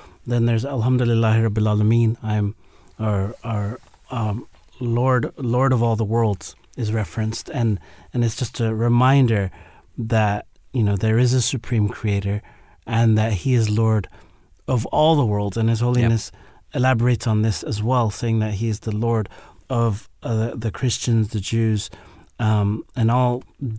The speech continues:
Speaker 1: denominations and tribes and sub-tribes in, in the world. And when you have, have that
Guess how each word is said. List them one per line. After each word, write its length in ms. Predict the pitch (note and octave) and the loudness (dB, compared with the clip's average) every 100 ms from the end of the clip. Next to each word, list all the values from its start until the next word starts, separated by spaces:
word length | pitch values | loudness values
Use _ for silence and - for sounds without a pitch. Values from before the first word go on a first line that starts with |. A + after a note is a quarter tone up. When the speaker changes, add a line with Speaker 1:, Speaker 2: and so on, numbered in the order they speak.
| - - | -10 -4
Speaker 1:
denominations 800 | A#2 A#2 A2 A2 A2 - A#2 G#2+ | 0 2 4 4 2 0 -2 0
and 160 | G#2+ | 0
tribes 400 | - A2+ A2+ G#2+ | 0 -2 -2 -2
and 100 | A2+ | -2
sub-tribes 540 | - G#2+ - A#2 G2 A2+ | -2 -6 -4 -6 -4 -2
in, 140 | G#2+ - - - A#2 | -4 -6 -16 -8 0
in 120 | G#2+ | 2
the 80 | G2+ | 2
world. 380 | A#2 A#2+ G2+ - - - _ - | 0 0 -2 -6 -20 -20 _ 0
And 140 | A#2+ | 2
when 120 | A#2+ | 4
you 80 | A#2+ | 4
have, 460 | A2 A#2+ C#3+ C#3 - - - - _ _ | 4 4 2 0 -4 -20 -20 -20 _ _
have 400 | - - D3 C3+ | -8 0 0 0
that 380 | B2+ C#3 B2+ - | 0 2 2 -2